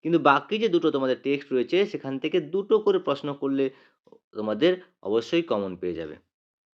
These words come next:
আশা করি প্রত্যেকে আজকের এই প্রথম থেকে শেষ পর্যন্ত যে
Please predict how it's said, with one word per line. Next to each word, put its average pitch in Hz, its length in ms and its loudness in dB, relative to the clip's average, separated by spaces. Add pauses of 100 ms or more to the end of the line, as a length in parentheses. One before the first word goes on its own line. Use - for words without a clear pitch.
(600)
আশা 123 200 2
করি 185 180 6
প্রত্যেকে 180 520 2
আজকের 143 460 0
এই 131 220 -2
প্রথম 135 380 -2
থেকে 160 200 -2
শেষ 151 220 0
পর্যন্ত 147 440 -2
যে 143 180 2